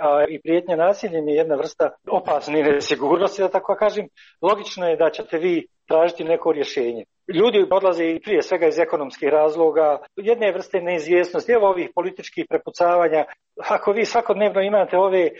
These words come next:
etnošoviniste koji vam pune glavu kako smo, evo, ugroženi, za Boga, mi od Srba, Srbi od Bošnjaka, Bošnjaci od Hrvata, šta mladom čovjeku ostaje nego da razmišlja i da ode? Branko je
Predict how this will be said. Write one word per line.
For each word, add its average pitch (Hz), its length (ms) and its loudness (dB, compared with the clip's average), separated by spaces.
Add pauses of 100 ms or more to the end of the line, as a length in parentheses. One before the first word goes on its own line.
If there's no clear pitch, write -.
(240)
etnošoviniste 180 1080 -2
koji 180 200 2
vam 170 240 2
pune 190 280 2
glavu 170 440 2 (160)
kako 180 220 -4
smo, 170 220 0
evo, 175 140 4
ugroženi, 160 560 2
za 170 220 2
Boga, 139 300 0 (220)
mi 175 240 -2
od 151 140 4
Srba, 180 480 0
Srbi 170 300 -4
od 147 200 2
Bošnjaka, 180 640 -2
Bošnjaci 170 540 -2
od 143 60 -2
Hrvata, 175 440 2
šta - 220 -2
mladom 269 320 0
čovjeku 262 360 -2
ostaje 220 480 2
nego 202 320 0
da 190 100 2
razmišlja 190 600 0 (160)
i 190 100 -4
da 208 100 4
ode? 233 280 2 (180)
Branko 269 320 2
je 220 140 6